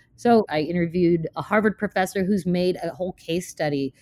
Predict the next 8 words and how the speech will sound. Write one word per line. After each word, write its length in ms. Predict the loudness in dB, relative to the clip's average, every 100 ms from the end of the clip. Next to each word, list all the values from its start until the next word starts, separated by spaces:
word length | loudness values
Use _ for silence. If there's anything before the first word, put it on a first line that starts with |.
| _ -4
and 80 | -2
has 80 |
been 160 | -2 -4
teaching 580 | -4 -8 -4 -4 -4 -6
the 80 | -6
Biver 360 | -2 0 -2
case 280 | -2 -4 -4
study 340 | -4 -4 -2